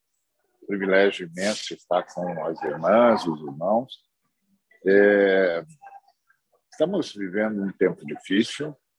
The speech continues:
da igreja brasileira. Estamos vivendo um tempo em que a mentira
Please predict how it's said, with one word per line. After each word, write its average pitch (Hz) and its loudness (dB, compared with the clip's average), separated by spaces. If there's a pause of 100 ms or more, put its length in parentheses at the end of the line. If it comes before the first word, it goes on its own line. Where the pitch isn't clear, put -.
(480)
da 87 6
igreja 85 2
brasileira. 80 2 (1200)
Estamos 95 2
vivendo 90 4
um 87 0
tempo 90 0 (1300)
em 95 -2
que - 2
a 98 8
mentira 98 4